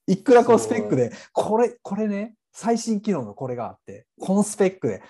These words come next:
Speaker 1: これ他のメーカーと比べて、全然もうこうず-、一番いいね。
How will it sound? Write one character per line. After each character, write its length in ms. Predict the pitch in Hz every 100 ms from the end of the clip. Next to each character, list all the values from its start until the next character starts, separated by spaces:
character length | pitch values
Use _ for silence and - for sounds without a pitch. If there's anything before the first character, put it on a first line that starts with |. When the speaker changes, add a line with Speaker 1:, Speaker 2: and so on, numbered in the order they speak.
| - -
Speaker 1:
こ 120 | -
れ 80 | 107
他 300 | 107 127 139
の 80 | 123
メ 120 | 127
ー 40 | 123
カ 100 | 127
ー 100 | 131
と 140 | 131
比 60 | 120
べ 100 | 117
て、 180 | 113 - _ _ _ -
全 220 | 160 185
然 180 | 226 202
も 160 | 180
う 60 | 170
こ 120 | 180
う 40 | 143
ず-、 180 | 151 - -
一 220 | 214 -
番 200 | 226 202
い 100 | 180
い 20 |
ね。 360 | 165 156 143